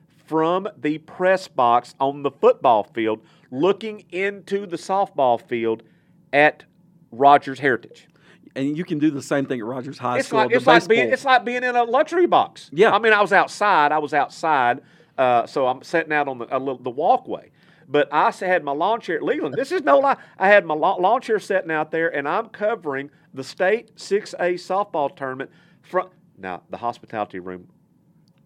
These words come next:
Speaker 1: Henry, was right, right there. I mean, I had to guard it. I mean, s-,
Speaker 2: Yeah,
Speaker 1: somebody
Speaker 2: exactly.
Speaker 1: had to guard the hospitality room. And so I took on, took one for the team, and I said, "I'll do it,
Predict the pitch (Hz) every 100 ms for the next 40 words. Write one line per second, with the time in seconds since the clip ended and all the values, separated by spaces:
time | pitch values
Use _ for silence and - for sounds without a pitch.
0 | _ 110 85 87 85 104 87 - _ 95
1 | 139 120 - 87 - _ _ - 127 180
2 | 196 143 180 135 82 _ _ _ - 143
3 | - - 143 180 190 254 226 208 226 220
4 | 160 170 196 135 139 143 135 185 240 233
5 | 123 92 80 _ _ _ _ - 139 131
6 | 165 151 190 - 233 233 208 - - 160
7 | 196 202 220 226 202 190 185 143 143 143
8 | 127 156 180 226 185 165 156